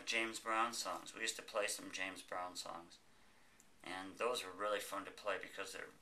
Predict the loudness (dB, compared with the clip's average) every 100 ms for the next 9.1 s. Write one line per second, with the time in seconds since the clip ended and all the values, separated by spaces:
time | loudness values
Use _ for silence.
0 | -12 -2 0 0 -2 -6 2 2 2 -6
1 | -12 -20 -20 -20 -20 -20 -14 -4 2 4
2 | 2 -4 -16 -20 -20 -16 -2 0 0 0
3 | 6 6 6 0 0 0 2 0 -2 -8
4 | -8 0 2 2 0 0 -4 -4 -4 -6
5 | -12 -20 -20 -18 -6 4 8 8 8 2
6 | 0 -4 -2 -4 -4 -6 -4 -4 -4 -2
7 | -2 -4 -8 0 2 4 0 -4 -8 -20
8 | -20 -20 -20 -20 -10 -6 -6 -8 -6 0
9 | 0